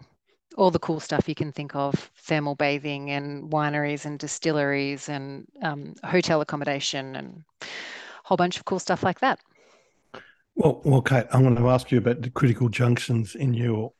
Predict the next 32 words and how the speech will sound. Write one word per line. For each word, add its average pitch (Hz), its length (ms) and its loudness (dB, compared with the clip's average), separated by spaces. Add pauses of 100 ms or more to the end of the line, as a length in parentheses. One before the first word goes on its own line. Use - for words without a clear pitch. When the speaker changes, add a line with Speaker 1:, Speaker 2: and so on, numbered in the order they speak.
(100)
Speaker 2:
<clears throat> 120 320 2
career, 131 500 4 (480)
but 143 240 2 (280)
first, 156 440 4
you 139 80 6
mentioned 139 420 6 (120)
teaching 127 540 2 (720)
English 131 360 6
in 127 100 6
Japan 127 500 4
for - 200 0
a 120 40 2
year. 120 420 0
I, 143 220 -4
I'm 135 140 0
heading 123 240 0
over 120 220 -2
in 117 180 -6 (160)
three 127 180 -6
weeks. 156 340 -6 (300)
I 143 40 -6
love 123 160 0
Japan. 117 380 -4 (340)
How 165 240 2
was, 139 600 2 (680)
how 165 400 -2
challenging 123 560 0
was 117 320 -4
teaching 131 440 -6
English 127 540 -2 (220)
in 123 120 -4
Japan? 113 540 -6